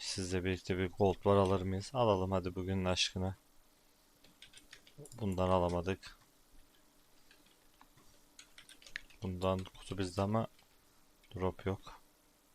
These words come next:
Bu da bizde. Açar sağlam olduğu için artık burada kutu alabiliyoruz ya. Diğer şekilde alamıyorduk.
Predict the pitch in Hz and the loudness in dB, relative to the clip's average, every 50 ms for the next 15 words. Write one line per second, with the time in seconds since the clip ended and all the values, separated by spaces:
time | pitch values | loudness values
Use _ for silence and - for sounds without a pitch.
0 | _ _ _ _ _ - - _ - - - - - - - - - - - - | _ _ _ _ _ -20 -20 _ -20 -20 -20 -20 -20 -20 -20 -20 -20 -20 -20 -20
1 | - - - 95 92 87 87 87 85 82 - 92 92 90 - - - _ - - | -20 -12 -4 -2 -2 0 0 -2 -4 -2 0 0 0 0 -2 -8 -14 _ -12 -12
2 | - _ _ _ - - - - - - - _ - 104 101 - - 123 117 - | -12 _ _ _ -20 -20 -20 -20 -20 -20 -20 _ -4 -4 -2 0 0 0 -2 2
3 | - 117 117 117 120 123 127 131 131 139 139 - - 127 123 117 107 - - - | 4 6 6 8 6 6 4 2 0 0 -2 -2 0 2 2 2 2 -2 -6 -4
4 | - 110 104 - 113 - - - - - 117 113 117 113 110 110 113 120 117 101 | -4 -2 0 0 0 -2 -2 -4 2 4 4 6 6 4 2 0 0 2 2 2
5 | 92 - 98 92 92 92 98 - _ _ _ _ _ _ _ - - - - - | 0 0 0 0 0 0 -2 -6 _ _ _ _ _ _ _ -20 -20 -20 -20 -20
6 | - - - - _ - - - - - - _ - - - 113 113 - - - | -20 -20 -20 -20 _ -20 -20 -20 -20 -20 -20 _ -14 -6 -2 0 0 0 0 0
7 | 110 101 117 110 107 110 110 107 110 107 107 104 101 92 95 | -2 -2 -2 0 2 4 4 4 4 4 2 2 0 -2 -4